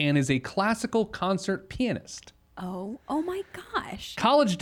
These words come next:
Speaker 1: th-, I think this is a real email.
Speaker 2: I do too. There's just way too many details for it not to be.
Speaker 1: Is it condescending that I think this is a sweet email? Like, is that
Speaker 2: No, 'cause he's
Speaker 1: he seems really genuine and nice.
Speaker 2: I was just gonna say his tone is very genuine, so you can tell that he's not trying to, like, get somewhere with this.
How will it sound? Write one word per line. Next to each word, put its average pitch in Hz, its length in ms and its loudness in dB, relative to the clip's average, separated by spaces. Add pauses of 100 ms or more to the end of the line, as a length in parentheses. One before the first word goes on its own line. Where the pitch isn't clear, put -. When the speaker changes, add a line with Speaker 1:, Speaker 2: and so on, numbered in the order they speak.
(100)
Speaker 1:
th-, 285 180 4
I 311 180 4
think 330 260 2
this 262 180 4
is 269 140 2
a 285 60 6
real 285 280 6
email. 302 400 4
Speaker 2:
I 339 120 2
do 339 140 6
too. 330 360 2
There's 302 260 0
just 359 160 -4
way 330 140 0
too 311 120 0
many 294 200 4
details 247 440 -2
for 220 160 -2
it 220 100 0
not 254 260 0
to 339 140 4
be. 220 240 4
Speaker 1:
Is 277 100 2
it 427 120 4
condescending 269 680 4
that 208 100 4
I 170 100 6
think 175 280 0
this 170 120 2
is 151 120 2
a 127 80 4
sweet 139 500 -2
email? 147 480 0 (220)
Like, 170 180 2
is 190 120 -2
that 294 180 4
Speaker 2:
No, 330 420 4
'cause 339 180 0
he's 339 180 2
Speaker 1:
he 277 60 4
seems 330 360 2
really 262 340 4 (400)
genuine 269 420 4
and 233 120 2
nice. 277 240 2
Speaker 2:
I 381 80 8
was 359 140 6
just - 80 -6
gonna 370 160 2
say 359 160 2
his 302 160 4
tone 320 200 4
is 330 140 2
very 294 220 -2
genuine, 262 480 2
so 247 80 -4
you 247 120 0
can 262 180 4
tell 254 200 4
that 240 80 2
he's 220 220 2
not 202 200 2
trying 214 260 2
to, 202 60 4
like, 185 300 0
get - 220 -2
somewhere 85 420 -2
with - 200 -6
this. - 260 -10